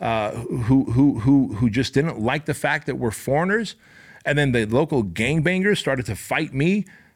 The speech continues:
to the point where I had to start carrying a flathead screwdriver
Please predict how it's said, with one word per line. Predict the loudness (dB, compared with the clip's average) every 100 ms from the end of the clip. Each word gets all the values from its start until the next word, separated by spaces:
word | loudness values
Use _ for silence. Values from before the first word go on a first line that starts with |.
| _ 0
to | 0
the |
point | 2 -2 0
where | 0
I | 0
had | -2
to | -2
start | -2 -2
carrying | 0 0 0
a |
flathead | -4 -4 -2 0 0
screwdriver | -2 2 2 2 0 2 0